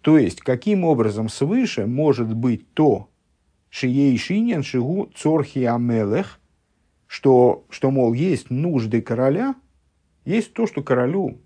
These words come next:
на текущий момент нужно, необходимо. У Микол Моки мей нойгим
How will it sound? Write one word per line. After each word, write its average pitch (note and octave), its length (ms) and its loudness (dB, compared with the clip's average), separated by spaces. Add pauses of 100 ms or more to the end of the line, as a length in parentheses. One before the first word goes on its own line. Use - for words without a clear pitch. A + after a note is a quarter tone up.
на A#2+ 120 0
текущий D3 400 -4
момент C3 320 -2
нужно, F#2+ 400 -6 (160)
необходимо. A2+ 640 -4 (1900)
У C#3 80 0
Микол C3 400 2
Моки A#3 380 0
мей C#3 340 0
нойгим B2+ 840 -2